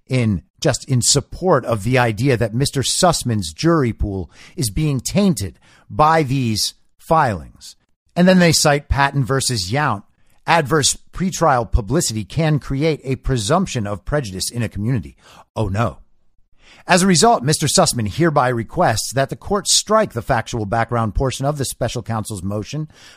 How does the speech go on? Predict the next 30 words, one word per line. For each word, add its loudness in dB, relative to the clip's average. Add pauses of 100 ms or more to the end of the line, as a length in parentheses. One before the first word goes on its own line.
pursuant 0
to -4
the 0
court's -2
inherent 0
power 0 (120)
to, -2
quote, -4
"fashion 0
an -2
appropriate -4
sanction -6 (300)
for 2
conduct 2
which -4
abuses -2
the -4
judicial -4
process." -2 (240)
So -2
they're 2
seeking 0
sanctions 0
against -2
Durham. -2 (1040)
In 6
addition, 4
Mister 0
Sussman 2
reserves 2